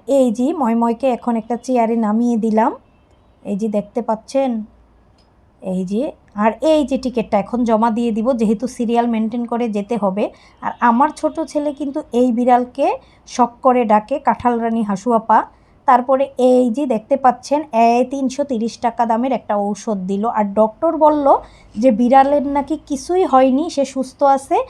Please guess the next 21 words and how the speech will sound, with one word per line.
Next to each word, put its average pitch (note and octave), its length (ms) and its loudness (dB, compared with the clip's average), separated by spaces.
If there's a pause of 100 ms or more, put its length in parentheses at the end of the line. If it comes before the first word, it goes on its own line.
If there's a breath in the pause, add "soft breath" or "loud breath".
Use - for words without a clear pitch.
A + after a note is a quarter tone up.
(280 loud breath)
ঠিক D4+ 200 2
হয়ে A#3 220 4
যাবে G#3+ 420 2 (220)
এই A#3+ 140 -6
আজকের A#3+ 400 -2
মধ্যেই। A3+ 420 2 (1500 soft breath)
তারপরেও C#4 600 4
সে D4+ 180 0
একটা C4 340 2
ঔষধ A#3 300 0
দিল B3+ 300 2
খাওয়ানোর A3 460 2
জন্য, A#3 360 -4
বলে E4+ 180 -2
যে E4 100 -6
মুখের C4+ 360 -4
রুচি B3+ 320 -6
হওয়ার B3 260 2
জন্য D#4 220 -8
একটু E4+ 220 -4
ঔষধ C4 300 -4